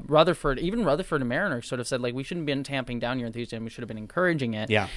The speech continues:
Speaker 1: And also Tendi sort of, like, continuing on this path of, like, needing to learn to be more stand-up-ish for herself, if that's a word I can use. It's like the,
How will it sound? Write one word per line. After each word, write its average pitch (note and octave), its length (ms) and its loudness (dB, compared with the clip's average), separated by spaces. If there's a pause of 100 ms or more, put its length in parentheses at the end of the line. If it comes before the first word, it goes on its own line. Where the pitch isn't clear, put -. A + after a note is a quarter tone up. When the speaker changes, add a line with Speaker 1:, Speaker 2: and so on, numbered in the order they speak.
(120)
Speaker 1:
And D3 140 6
also C#3 240 8
Tendi C3 340 2
sort B2 180 0
of, A#2 120 0
like, A#2 180 2
continuing B2 420 0
on A#2 100 0
this A#2 120 0
path A#2+ 300 4
of, A2+ 80 2
like, G#2+ 240 0 (260)
needing C3 360 4
to C3 120 -2
learn B2 220 2
to A#2 80 -4
be A#2 320 2
more A#2 200 2
stand-up-ish A#2 720 0
for A#2+ 300 0
herself, A#2 640 6 (240)
if - 60 -8
that's B2+ 180 2
a B2+ 40 4
word C3+ 220 6
I C3 80 10
can C3 160 4
use. B2 300 4 (240)
It's F#3 240 8
like F#3+ 200 12
the, F3+ 240 10